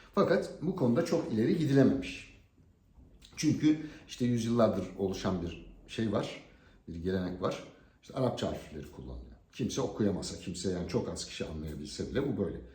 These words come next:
Neyse ki Cumhuriyet'te bu konu belli bir yoğunlukla ele alınıyor ve belli adımlar atılıyor bu konuda. İşte Türk Dil Kurumu'nun kurulması da bunun en önemli, e, noktası. Evet, baz-, bazen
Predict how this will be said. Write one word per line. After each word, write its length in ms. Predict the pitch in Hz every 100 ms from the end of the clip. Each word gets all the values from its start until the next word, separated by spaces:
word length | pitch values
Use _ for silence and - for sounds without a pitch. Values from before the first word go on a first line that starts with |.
| - - 165
Neyse 280 | 180 - 113
ki 80 |
Cumhuriyet'te 480 | 104 123 107 90 -
bu 80 | -
konu 220 | 107 135
belli 200 | 123 117
bir 60 | 113
yoğunlukla 380 | 104 101 - -
ele 160 | 104
alınıyor 360 | 101 90 101 151
ve 220 | 160 - - - - _
belli 540 | 135 139 151 160 156 - -
adımlar 360 | 110 107 131 -
atılıyor 400 | 120 - 113 85
bu 80 | 80
konuda. 240 | 80 -
İşte 160 | - 107 - - _
Türk 200 | 120 -
Dil 120 | 101 101
Kurumu'nun 340 | 95 85 82
kurulması 460 | - 104 78 - 110
da 40 |
bunun 200 | 101 131
en 80 | 101
önemli, 440 | 90 76 101 170 - - - - _ _ -
e, 180 | 90 92
noktası. 440 | 101 - - - - - _ - - 196 269
Evet, 360 | 285 131 -
baz-, 320 | 170 175 160 156
bazen 360 | 165 147 160